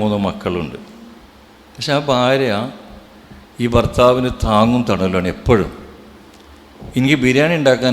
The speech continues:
അറിയാം നന്നായിട്ട്, നിങ്ങൾ കുറച്ച് അരി വാങ്ങിക്കൊണ്ട് ഞാൻ ആ ബിരിയാണി ഉണ്ടാക്കി തരാം, നമുക്ക് റോഡ് സൈഡിൽ കൊണ്ട് വിൽക്കാം, എന്നാലേ നമുക്ക് ജീവിക്കാൻ എന്തെങ്കിലും കിട്ടുമല്ലോ." നമ്മളവിടെ ചെല്ലുമ്പോൾ അടുക്കളയിൽ കുട്ടികളാരോ പോയി നോക്കുമ്പോൾ, നമ്മളെ പെൺകുട്ടികളാരോ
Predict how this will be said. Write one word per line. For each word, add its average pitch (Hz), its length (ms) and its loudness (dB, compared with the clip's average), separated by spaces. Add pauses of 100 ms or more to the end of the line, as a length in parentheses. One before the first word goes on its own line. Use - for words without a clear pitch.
അറിയാം 110 200 0
നന്നായിട്ട്, 92 440 -2 (180)
നിങ്ങൾ 107 240 -2
കുറച്ച് 117 260 -4
അരി 107 220 0
വാങ്ങിക്കൊണ്ട് 98 440 0
ഞാൻ 92 200 -2
ആ - 20 -2 (100)
ബിരിയാണി 98 380 -2 (260)
ഉണ്ടാക്കി 92 320 -4
തരാം, 85 200 0
നമുക്ക് 92 220 -6
റോഡ് 98 220 -4
സൈഡിൽ 110 260 -6
കൊണ്ട് 98 240 -4
വിൽക്കാം, - 380 -8 (300)
എന്നാലേ 95 260 -4
നമുക്ക് 98 240 -6 (140)
ജീവിക്കാൻ 92 480 -6
എന്തെങ്കിലും 90 360 -4
കിട്ടുമല്ലോ." 85 460 -2 (1300)
നമ്മളവിടെ 156 340 4
ചെല്ലുമ്പോൾ 165 420 2 (180)
അടുക്കളയിൽ 147 420 0 (120)
കുട്ടികളാരോ 147 360 0 (140)
പോയി 139 220 2
നോക്കുമ്പോൾ, 131 440 0 (280)
നമ്മളെ 113 300 -2
പെൺകുട്ടികളാരോ 120 560 -2